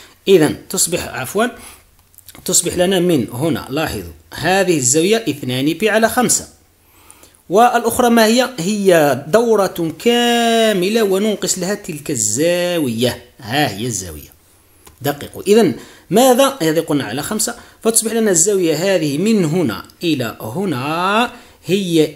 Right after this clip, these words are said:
اثنان بي ناقص اثنان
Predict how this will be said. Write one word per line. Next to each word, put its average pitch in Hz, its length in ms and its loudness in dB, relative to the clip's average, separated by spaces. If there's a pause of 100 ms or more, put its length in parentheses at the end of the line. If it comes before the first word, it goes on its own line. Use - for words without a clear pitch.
اثنان 165 840 -4 (120)
بي 190 800 -2 (260)
ناقص 208 840 0
اثنان 156 1040 -4